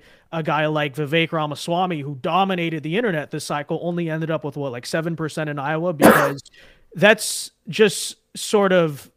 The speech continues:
the truth here. And I think you've seen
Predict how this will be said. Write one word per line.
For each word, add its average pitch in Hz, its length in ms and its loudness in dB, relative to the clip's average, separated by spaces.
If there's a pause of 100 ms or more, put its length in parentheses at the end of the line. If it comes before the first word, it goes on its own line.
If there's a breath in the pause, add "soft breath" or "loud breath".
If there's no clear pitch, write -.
(120)
the 165 160 -2
truth 226 420 0
here. 156 260 -2
And 151 100 -4
I 156 100 -2
think 165 280 -6
you've 165 160 -6
seen 202 540 -2